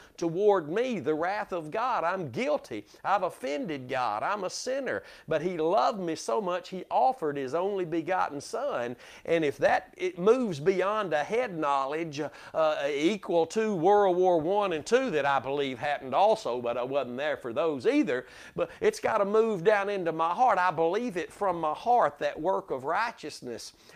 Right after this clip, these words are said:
that Jesus, uh, did for me at Calvary, so that I no longer have to be guilty in the eyes of God, have the wrath of God against me and upon me, but I can become a child of God. I can become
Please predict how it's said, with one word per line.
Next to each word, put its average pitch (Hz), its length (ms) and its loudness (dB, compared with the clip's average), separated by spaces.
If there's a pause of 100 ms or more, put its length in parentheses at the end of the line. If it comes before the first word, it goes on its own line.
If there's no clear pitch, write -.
that 156 240 -4
Jesus, 131 720 -8 (320)
uh, - 80 -8 (140)
did 208 260 0
for 175 160 -2
me 165 240 0
at - 140 -10
Calvary, 147 640 0 (180)
so 196 220 0
that 151 160 0
I 202 120 0
no 202 200 0
longer 196 500 2
have 180 240 -4
to 170 80 -4
be 151 200 0
guilty 151 680 0
in 135 120 -2
the - 160 -6
eyes 143 360 0
of 127 180 -8
God, 143 380 0
have 220 340 0
the 160 120 2
wrath 160 380 0
of 131 160 -2
God 147 380 2 (300)
against 160 640 0
me 143 260 -2
and 135 120 -4
upon 220 420 -4
me, 143 80 -2
but 131 160 -4
I 151 140 -4
can 151 260 -8
become 170 540 -2 (200)
a 139 60 -4
child 180 480 2
of 131 160 -4
God. 175 420 -2 (680)
I 147 140 -4
can 151 240 -6
become 175 520 0